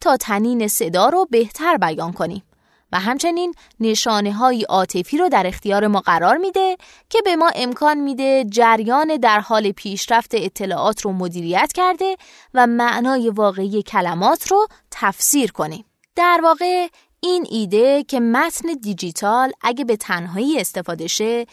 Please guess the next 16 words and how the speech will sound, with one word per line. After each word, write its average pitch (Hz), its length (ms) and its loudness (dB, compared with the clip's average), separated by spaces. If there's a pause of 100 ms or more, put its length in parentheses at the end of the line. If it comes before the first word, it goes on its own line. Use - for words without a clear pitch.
(240)
لایه‌های 226 720 2
متنوع 226 720 -2
معنا 185 420 0
رو 185 80 -2
از 175 240 -2
بین 180 180 -6
می‌بره، 180 640 -4 (380)
حتی 370 260 -4 (120)
نام 302 260 0
مخصوص 233 480 0
به 214 100 -6
خودش 220 340 -4
رو 160 140 -8
داره. - 300 -10 (600)
قانون 214 720 2
پو. 240 260 -2